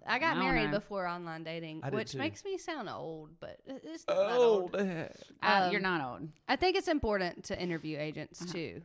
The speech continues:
Speaker 1: I, I, I'm all about it. I want you to pick the best agent
Speaker 2: Well, I
Speaker 1: that's
Speaker 2: think that's part of the
Speaker 1: for
Speaker 2: whole
Speaker 1: you.
Speaker 2: process. Just like, I mean, you think about it. People go and check out different eye doctors or check out
Speaker 1: Mm-hmm.
Speaker 2: different dent-, you know, they go and find the person that suits them.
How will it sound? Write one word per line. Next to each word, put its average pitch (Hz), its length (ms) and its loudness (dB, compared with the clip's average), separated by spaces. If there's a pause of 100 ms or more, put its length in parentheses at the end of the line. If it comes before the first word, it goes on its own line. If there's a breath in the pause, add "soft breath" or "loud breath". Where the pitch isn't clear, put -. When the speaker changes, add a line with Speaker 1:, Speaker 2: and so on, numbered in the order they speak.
Speaker 1:
I, 185 200 2 (140)
I, 262 240 0 (800)
I'm 233 120 -8
all 233 160 -4
about 175 260 -4
it. - 220 -12
I 175 60 -4
want 196 180 -4
you 220 80 -8
to 190 60 -8
pick 190 180 -8
the 185 40 -12
best 175 280 -6
agent 170 140 -4
Speaker 2:
Well, 269 180 2
I 233 60 6
Speaker 1:
that's 269 120 4
Speaker 2:
think 311 200 2
that's 226 220 -2
part 196 280 0
of 165 100 -6
the 160 60 -2
Speaker 1:
for 165 80 0
Speaker 2:
whole 165 180 -2
Speaker 1:
you. 135 60 -10
Speaker 2:
process. 196 500 -4
Just 240 280 -4
like, 220 200 0 (260 soft breath)
I 226 80 -2
mean, 226 140 2
you 262 140 0
think 180 280 -2
about 156 280 0
it. 131 100 -8 (160)
People 208 280 -8
go 180 120 -2 (300)
and 147 240 -2 (180)
check 185 240 -4
out 160 140 -2
different 170 340 -6
eye 165 120 2
doctors 135 520 -4
or 147 80 -10
check 156 300 -8
out 151 360 -6
Speaker 1:
Mm-hmm. 202 120 -12
Speaker 2:
different 170 300 -4
dent-, 170 220 -2
you 170 120 0
know, 160 100 2
they 160 160 0
go 175 300 2
and 156 120 0 (320 soft breath)
find 190 300 0
the 185 60 -4
person 196 540 -4
that - 180 -6
suits - 540 -6
them. 143 460 -4